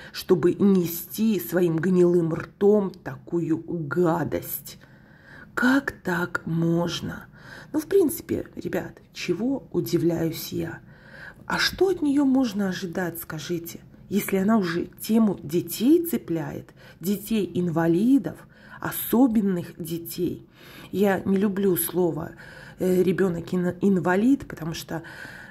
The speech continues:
ну, как-то мне не нравится. Я больше люблю говорить «особенные дети». Они действительно «особенные дети». Не смогла я, ребят, досмотреть этот видеоролик.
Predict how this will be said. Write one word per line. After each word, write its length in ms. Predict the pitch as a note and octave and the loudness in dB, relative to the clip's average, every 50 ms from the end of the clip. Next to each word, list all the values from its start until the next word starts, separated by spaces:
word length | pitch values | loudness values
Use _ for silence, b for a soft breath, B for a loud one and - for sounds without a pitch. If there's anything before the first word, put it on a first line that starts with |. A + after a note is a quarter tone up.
| B F#3+ | B 2
ну, 160 | G#3 A#3 A3+ | 4 4 4
как-то 380 | G#3 - A3 G#3+ G#3+ - - G3+ | 4 4 2 0 2 2 0 0
мне 220 | F#3+ F#3 F#3+ F#3 - - | 2 2 2 2 2 2
не 180 | G3+ G3+ G#3 G#3 | 2 4 4 6
нравится. 800 | G#3 A3 G#3+ G#3 G3 F3+ C#3+ - - - - - - - - - - B B B B B B B B | 4 4 2 2 2 0 0 -2 -6 -10 -12 -14 -14 -16 -18 -18 -20 B B B B B B B B
Я 320 | D#3 E3+ A3+ G3+ F#3 F#3 | -2 0 2 2 2 0
больше 920 | F3+ E3+ D#3+ D3+ F#3+ A3+ A3 G3+ - - - - F#3+ F#3 F3 E3+ E3+ F3 - - - - - | 0 -2 -2 2 2 2 2 2 0 -2 -2 -2 -2 -2 -2 -2 -4 -6 -8 -14 -8 -4 -2
люблю 420 | F#3+ F3+ F#3+ E3 E3 F3+ F#3+ F#3 | 0 2 2 2 2 2 2 2
говорить 460 | E3+ F3+ F#3 F3+ F3+ F3+ F3 E3 - | 2 2 2 2 2 2 0 -2 -4
«особенные 760 | F3+ - - - G3 F#3 D3 E3+ E3+ F3 E3+ E3+ F3 - - | -6 -4 -2 0 0 2 2 0 0 0 -2 -2 -4 -4 -6
дети». 600 | - E3 D#3+ D3+ F3 F3+ D3+ - - - - - - | -6 -6 -2 2 4 4 4 4 0 -6 -12 -10 -8
Они 280 | - F3+ E3+ E3 E3 D#3 | -4 -2 0 0 0 -2
действительно 720 | - D#3+ - - - G3 G3+ F#3+ - F#3 F3 F3 D#3+ - - - | -2 -4 -6 -4 -2 -2 -2 -2 -2 -4 -4 -4 -4 -6 -6 -4
«особенные 720 | - - - - - - F3+ - - E2 E2 E2 E2+ E2+ E2+ | -4 -4 -2 -2 0 0 0 0 0 -2 -2 -2 -2 -2 -2
дети». 540 | - - - C#3 - - - - - - B B B B B B B | -2 -2 0 0 0 -2 -4 -10 -14 -14 B B B B B B B
Не 160 | A#3+ C4+ B3+ | 4 4 6
смогла 340 | - B3+ B3+ B3+ F3+ F#3+ F3+ | 6 6 6 6 4 2 0
я, 100 | E3+ E3 | -2 -2
ребят, 360 | D#3 E3 E3 F3 E3 D3+ C#3+ | -4 -4 -4 -4 -6 -6 -6
досмотреть 560 | D#3+ E3 - - G3 F#3+ E3 F#3+ F#3+ E3+ - | -6 -6 -4 -2 -2 -2 0 0 -2 -2 -2
этот 240 | D#3 - D3+ - - | -6 -10 -10 -10 -8
видеоролик. 920 | D3+ D#3+ D#3 - F#3+ G3+ G#3+ A#3 B3+ C#4+ D4+ D4 G#3+ F#3 F3 - - - | -6 -6 -2 2 4 4 4 6 6 6 6 4 4 2 0 -4 -6 -6